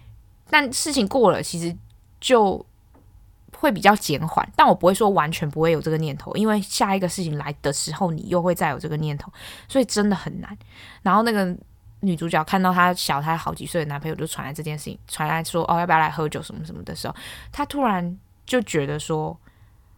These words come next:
就像有时候你会毫无理由的想从这个世界上消失，有时候也会毫无理由的热烈感受到说自己正在很疯狂的思念着这个世界上的某一个人，就像她刚刚的状态一样。她说，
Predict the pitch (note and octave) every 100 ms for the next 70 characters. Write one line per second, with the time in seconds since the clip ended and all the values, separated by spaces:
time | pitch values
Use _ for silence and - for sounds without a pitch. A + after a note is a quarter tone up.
0 | _ _ _ _ _ _ _ D#4+ D#4+ G#3
1 | F#3 D3 - D3+ G3+ F3 - - F3 G3
2 | A3 E3+ D#3 D#3 D#3+ E3+ - - D#3+ F3
3 | D3+ C#3+ C#3+ D3+ E3 - D#3 D#3+ D#3+ D3+
4 | - C#3+ D3+ - - - - - - E3+
5 | F#3+ A3+ E3+ F3 F3+ D#3 D3+ D#3 - -
6 | D#3+ E3 G#3 E3+ F#3+ E3+ E3 F#3+ - D3+
7 | D3 - F3 F3+ F3 E3+ - G#3 D#3 -
8 | F3 E3 E3 E3 - - - - - D#3
9 | - F#3 G3 D3+ D3+ D3 - E3 F3 D#3
10 | C#3+ E3 D#3+ - D#3 D3+ D#3+ D3 C#3 C#3
11 | C#3 - - - - G3+ G3 F3 F3 D3+
12 | D#3 D#3 D3+ - D3 - - - - -
13 | - - - A#3+ B3+ A#3+